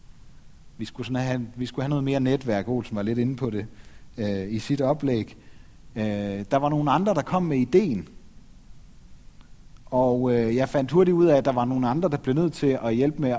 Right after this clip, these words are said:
at føre det ud i livet, fordi ellers så blev det ikke til noget. Jeg kunne ikke selv gøre det. Og nu er det sådan, at, øh, en anden har overtaget projektet. Øh,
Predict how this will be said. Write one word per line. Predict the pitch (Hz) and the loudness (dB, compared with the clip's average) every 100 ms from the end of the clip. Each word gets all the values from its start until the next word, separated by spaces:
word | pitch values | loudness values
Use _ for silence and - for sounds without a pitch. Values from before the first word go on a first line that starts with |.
| 120 | -2
at | 113 | -4
føre | - 131 117 | -2 0 0
det | |
ud | 127 160 | 2 2
i | 123 | 4
livet, | 156 123 98 | 2 0 -2
fordi | 110 123 | -4 -4
ellers | - | -4
så | 123 | -6
blev | 156 151 | 0 0
det | 107 | 0
ikke | 107 | -4
til | - | -8
noget. | 98 101 110 - - - - - - | -6 -6 -8 -14 -20 -20 -20 -16 -8
Jeg | 113 | -4
kunne | 147 | -4
ikke | 151 | 0
selv | 147 156 | 2 2
gøre | 107 104 123 | 2 0 -2
det. | 113 - - - - - - - - - - - - - - - - - - 120 | -6 -12 -20 -20 -20 -20 -20 -20 -20 -20 -20 -20 -20 -20 -20 -20 -20 -20 -12 -4
Og | 135 | 2
nu | 170 196 | 4 6
er | 156 | 6
det | 151 | 4
sådan, | - 151 135 | 0 0 2
at, | 117 120 | 0 -2
øh, | 120 110 101 98 98 - - - - - - - - - - - - - - - - - | -2 0 0 -4 -8 -16 -20 -20 -20 -18 -20 -20 -20 -20 -20 -20 -20 -20 -20 -20 -14 -4
en | 117 | -2
anden | 113 127 156 | 0 0 0
har | 131 | 0
overtaget | 110 131 156 - 117 101 | 2 2 2 2 0 0
projektet. | - 107 143 139 98 85 - - - - - - - - | -4 2 2 2 -6 -10 -16 -20 -20 -20 -20 -20 -20 -10
Øh, | 113 98 92 90 | -4 -4 -4 -6